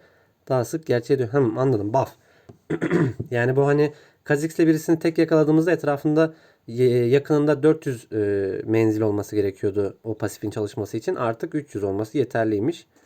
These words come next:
Bu da daha, e, iyi bir şey. E, Pantheon'un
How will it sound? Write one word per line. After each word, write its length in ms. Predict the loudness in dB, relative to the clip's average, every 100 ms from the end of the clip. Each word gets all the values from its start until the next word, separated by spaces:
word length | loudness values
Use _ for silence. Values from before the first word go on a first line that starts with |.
| _ _ _ _ _ _ _ _ _ -12
Bu 120 | -6
da 180 | -4 -4
daha, 380 | -4 -4 -4 -8 -14
e, 260 | -12 -10 -10
iyi 500 | -8 -4 -4 -6 -8
bir 240 | -10 -8
şey. 280 | -10 -10 -12 _ _ _ _ _ _ _ _ _ _ _ _ _ _ _ _ _ _ _ -2
E, 480 | 0 2 0 0 -2
Pantheon'un 640 | -2 -2 0 2 2 0